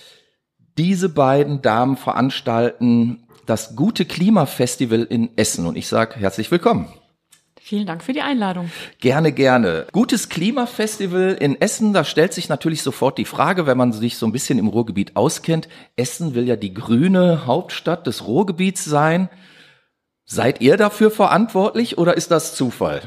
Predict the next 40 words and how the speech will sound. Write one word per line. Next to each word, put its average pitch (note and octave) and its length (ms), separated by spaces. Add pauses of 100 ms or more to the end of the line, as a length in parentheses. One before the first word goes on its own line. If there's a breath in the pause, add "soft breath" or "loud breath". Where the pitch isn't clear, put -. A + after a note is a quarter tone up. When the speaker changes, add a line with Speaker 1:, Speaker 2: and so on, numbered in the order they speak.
(680 loud breath)
Speaker 2:
Nein, F3 500
das G3+ 200
sind, G#3 160
dafür G3 240
sind G#3+ 160
wir G#3 80
natürlich F3+ 420
nicht A#3 220
verantwortlich, C#4 640
weil A3+ 100
die G#3 120
grüne G3 340
Hauptstadt F#3+ 380
Europa, F3+ 400
der G3 160
Titel, A3+ 320
der G3+ 180
ist G3 100
ja F3+ 120
schon F#3 160
ein F3 40
bisschen F3+ 360
älter. B3+ 500 (220 loud breath)
Speaker 1:
Mhm. C3 240 (180 loud breath)
Speaker 2:
Ähm, A3 480 (360)
die G3+ 220
Idee A3 300
von C#4+ 180
dem B3+ 120
Guten G#3 180
Klimafestival B3 640
kommt - 160
noch F#3 140
tatsächlich A3+ 480
erstmal G#3+ 320
rein G3+ 400
aus G3+ 160
der F#3+ 100
engagierten F#3+ 540
Szene E3+ 420